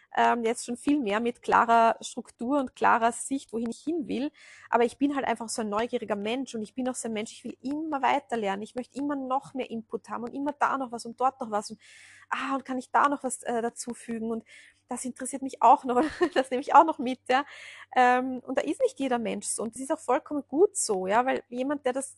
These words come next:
äh, also ein anderer Persönlichkeitstyp wird da wahrscheinlich komplett durchdrehen, ja, mit dieser Art und Weise, wie ich mein Leben lebe, ja. Also deswegen möchte ich da halt nur sagen,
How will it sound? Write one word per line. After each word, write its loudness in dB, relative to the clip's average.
äh, -2
also -2
ein -4
anderer 0
Persönlichkeitstyp -6
wird -8
da -6
wahrscheinlich -8
komplett -6
durchdrehen, -2
ja, -4
mit -8
dieser -2
Art 0
und -10
Weise, -2
wie -12
ich -16
mein -8
Leben -2
lebe, -2
ja. -2
Also 4
deswegen -2
möchte -4
ich -20
da 6
halt -2
nur -4
sagen, 0